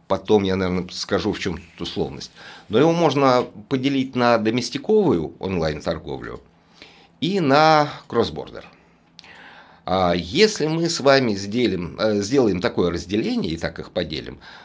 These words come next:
то у нас получится, что доместиковая торговля — это полтора триллиона долларов, а кросс-бордер — это один триллион. С доместиковой торговлей всё ясно.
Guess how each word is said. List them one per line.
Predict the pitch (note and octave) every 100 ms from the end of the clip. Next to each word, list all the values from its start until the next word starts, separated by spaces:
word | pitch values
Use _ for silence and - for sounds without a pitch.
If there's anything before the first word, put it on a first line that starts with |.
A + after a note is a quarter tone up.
| -
то | -
у | C3+
нас | G#3 G#3+
получится, | E3+ C3 - F2+
что | E2+ G#2+
доместиковая | A2+ B2+ C3 D#3+ C#3 G2+ E2+ D2 - E2+
торговля — | A#2+ A2 G#2+ E2+ E2+ D#2 - -
это | A#2+ A#2+ - A2 G#2+ G2+ - - - -
полтора | B2+ C#3 D3+
триллиона | G3+ C3 F#2 E2+ D#2 D2
долларов, | D#2 C2+ C2 C#2 - - - - -
а | G2
кросс-бордер — | G#2 C3 C3 D3+ F#3+ D3+ C3 -
это | B2+ C3
один | - A2 G#2+ F2+ C#2
триллион. | C#2+ B1+ B1 G1+ - - _ _ _ _ - - - - _ - - -
С | A#2
доместиковой | A#2 E3+ F3 - A#3+ D#3+
торговлей | C#3+ D3 F3 D3
всё | - C#3
ясно. | G#2 E2 - -